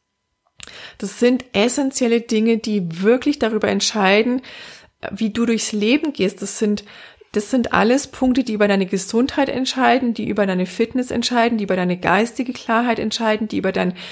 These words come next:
finanzielles Wohlergehen entscheiden und die darüber entscheiden, wie gereift und wie stark du in deiner Persönlichkeit bist. Und das ist ein Prozess, da wirst du nicht,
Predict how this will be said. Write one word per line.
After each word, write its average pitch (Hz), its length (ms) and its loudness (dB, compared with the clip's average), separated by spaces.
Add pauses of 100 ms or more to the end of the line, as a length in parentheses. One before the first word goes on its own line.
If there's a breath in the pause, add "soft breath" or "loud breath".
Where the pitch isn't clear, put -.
(160 loud breath)
finanzielles 233 800 2
Wohlergehen 220 600 2
entscheiden 208 680 -2 (640)
und 180 180 -2
die 226 80 0
darüber 233 380 2
entscheiden, 208 680 0 (480 loud breath)
wie 226 640 2 (280 loud breath)
gereift 214 640 2
und 220 160 -2
wie 233 140 0
stark 220 420 0
du 240 140 -2
in 226 60 -2
deiner 214 200 0
Persönlichkeit 233 840 -4
bist. - 300 -12 (360 loud breath)
Und 208 140 2
das 226 100 -2
ist - 160 -2
ein 240 60 0
Prozess, 233 920 -2 (560)
da 185 160 2
wirst 226 240 0
du 226 40 -2
nicht, 240 420 -4